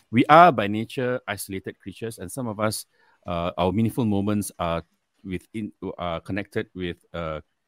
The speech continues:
instances of, uh, connection with others. For example, with a lover. For example, when we reveal our intimate, uh, psychological selves, uh, when we form friendships, when we speak to a stranger,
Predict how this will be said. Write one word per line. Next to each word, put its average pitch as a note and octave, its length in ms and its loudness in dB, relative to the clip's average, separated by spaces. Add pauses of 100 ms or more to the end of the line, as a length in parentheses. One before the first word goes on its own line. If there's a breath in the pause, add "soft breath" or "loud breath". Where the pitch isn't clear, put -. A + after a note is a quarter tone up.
(280)
instances G#2+ 640 -2
of, F2 260 -4 (380 loud breath)
uh, D#2+ 80 -4
connection G2 520 -2
with E2 140 -4
others. E2 240 -4
For F#2 100 -4
example, G2+ 360 4
with F2 140 0
a F2 40 -2
lover. F2 380 2
For - 100 -8
example, E2 440 -4
when D#2+ 100 -4
we D#2+ 80 -4
reveal E2 240 -4
our D2+ 100 -8
intimate, F2 400 -6 (400 loud breath)
uh, D#2 520 -4
psychological E2 580 -2
selves, G2 560 2 (340 soft breath)
uh, D2+ 360 -6
when E2 180 -4
we E2+ 80 -2
form G#2+ 240 4
friendships, F#2+ 560 2
when D#2+ 120 -2
we D#2+ 100 -2
speak - 300 -8
to - 100 -8
a D#2 40 -8
stranger, G2+ 720 0